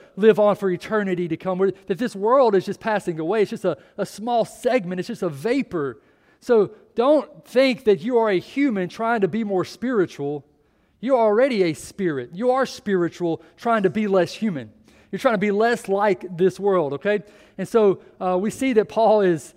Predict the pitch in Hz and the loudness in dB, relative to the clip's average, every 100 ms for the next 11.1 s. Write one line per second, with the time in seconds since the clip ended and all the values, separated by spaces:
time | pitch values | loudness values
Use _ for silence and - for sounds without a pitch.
0 | _ _ 185 190 190 180 - - 175 277 | _ _ -2 0 0 -2 -4 -18 -4 -2
1 | 262 226 190 - 214 190 - 226 175 185 | 0 -2 -4 -4 -6 -6 -4 -4 -4 -2
2 | 254 277 269 240 247 262 277 262 226 185 | 0 2 2 0 0 -2 0 0 -2 -4
3 | 147 113 _ _ _ _ _ _ _ _ | -6 -6 _ _ _ _ _ _ _ _
4 | _ - 196 220 - - 247 226 190 - | _ -8 -2 -2 -4 -6 -2 -2 -4 -8
5 | _ - 196 - - 220 220 208 208 190 | _ -6 -6 -6 -4 -2 -2 -2 0 2
6 | 180 - _ 165 175 170 147 135 135 208 | 0 -6 _ -4 -2 -4 -10 -12 -6 -6
7 | 190 - _ _ _ _ 214 190 294 247 | -6 -10 _ _ _ _ -8 -2 0 2
8 | 185 220 247 - 180 165 151 _ _ _ | 2 2 0 -2 -6 -6 -10 _ _ _
9 | _ - 220 285 226 - 233 247 208 196 | _ -4 -2 0 -2 -6 -6 -2 0 0
10 | 180 180 180 170 208 190 - 196 196 170 | -2 -6 -10 -6 -4 -4 -4 -2 -2 -4